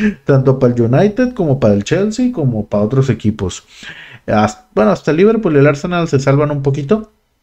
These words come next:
Pero también abusan a veces. Por ejemplo, Liverpool gastándose ochenta millones por Darwin Núñez. Pero bueno. Eh, pero si la final fuera Real Madrid-Napoli, pues sí, se la tuviera que dar al Real Madrid. De hecho, en la se-, en la semifinal de Manchester City y Real Madrid,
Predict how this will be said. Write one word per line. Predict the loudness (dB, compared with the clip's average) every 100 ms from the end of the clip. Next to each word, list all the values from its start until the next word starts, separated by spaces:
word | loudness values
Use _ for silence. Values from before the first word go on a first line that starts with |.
| _ _ _ -20 -2
Pero | 2 2 2
también | 2 2 0 0
abusan | 4 4 4 2
a | 0
veces. | -2 -4 -10
Por | -6 -6
ejemplo, | -2 0 0 2 2 0 -10 -20 -16 0
Liverpool | 2 4 2 0 0
gastándose | 0 0 0 2 0
ochenta | 0 0 0
millones | -2 -2 -2
por | -2
Darwin | 0 0 0
Núñez. | 0 0 -2 -8 -16 _ -20 -20 -20 -20 _
Pero | 0 2
bueno. | 2 0 -4 _ _ _ -2
Eh, | 2 4 4 4 4 4 4 4 6 4 4
pero | 4 4 2
si | 2
la | 0
final | 0 -6
fuera | -2 -2
Real | -2 0
Madrid-Napoli, | 2 2 2 0 0 -2
pues | -4
sí, | -4 -4
se | -2
la | -4
tuviera | -2 -2 -2
que | 0
dar | 0
al | 0
Real | -2
Madrid. | -2 -4 -4 -14 _ -20 -14 0
De | 0
hecho, | 2 0
en | 0
la |
se-, | -2 -2 -2
en | 0
la | 2
semifinal | 2 2 2 4 2
de | 2 2
Manchester | 2 0 -4 -6 -4 -4
City | 0 0 0
y | 0 2 2 2
Real | 2 2 2
Madrid, | 2 0 0 0